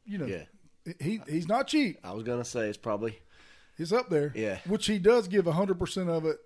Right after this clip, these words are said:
Speaker 1: to
Speaker 2: Right.
Speaker 1: families that need to have cleft lip surgery for their
Speaker 2: Oh,
Speaker 1: ki-,
Speaker 2: that's
Speaker 1: kids.
Speaker 2: awesome. I didn't
Speaker 1: So
Speaker 2: know
Speaker 1: he don't
Speaker 2: that.
Speaker 1: keep any of it. He gives
Speaker 2: That's
Speaker 1: it all
Speaker 2: awesome.
Speaker 1: to families. It's awesome.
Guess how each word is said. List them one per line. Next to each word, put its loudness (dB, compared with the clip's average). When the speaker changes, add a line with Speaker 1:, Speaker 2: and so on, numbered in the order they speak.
Speaker 1:
to 0
Speaker 2:
Right. -2
Speaker 1:
families 0
that -8
need -4
to -2
have -2
cleft -2
lip -4
surgery -2
for -4
their -2
Speaker 2:
Oh, -6
Speaker 1:
ki-, -6
Speaker 2:
that's -6
Speaker 1:
kids. 4
Speaker 2:
awesome. -6
I -12
didn't -2
Speaker 1:
So 2
Speaker 2:
know 6
Speaker 1:
he 6
don't 6
Speaker 2:
that. -6
Speaker 1:
keep 2
any 2
of 2
it. 0
He -2
gives -2
Speaker 2:
That's 0
Speaker 1:
it 2
all 4
Speaker 2:
awesome. 0
Speaker 1:
to -14
families. -2
It's -14
awesome. -8